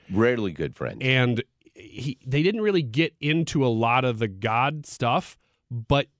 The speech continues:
Speaker 2: it was all over it. Like, you could hear
Speaker 1: Yeah.
Speaker 2: in, in what, <clears throat>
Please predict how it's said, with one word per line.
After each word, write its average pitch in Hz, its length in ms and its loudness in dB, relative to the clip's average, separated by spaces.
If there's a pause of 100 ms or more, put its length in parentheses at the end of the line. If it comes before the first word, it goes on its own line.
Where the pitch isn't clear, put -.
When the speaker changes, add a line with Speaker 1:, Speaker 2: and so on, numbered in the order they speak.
(420)
Speaker 2:
it 165 220 0
was 143 220 0 (100)
all 147 280 2
over 104 280 -2
it. - 160 -20
Like, 131 200 -2
you 165 120 0
could 180 140 2
hear 185 580 -2 (220)
Speaker 1:
Yeah. 87 240 0
Speaker 2:
in, 208 240 2
in 165 240 2
what, 143 240 0 (400)
<clears throat> - 320 -20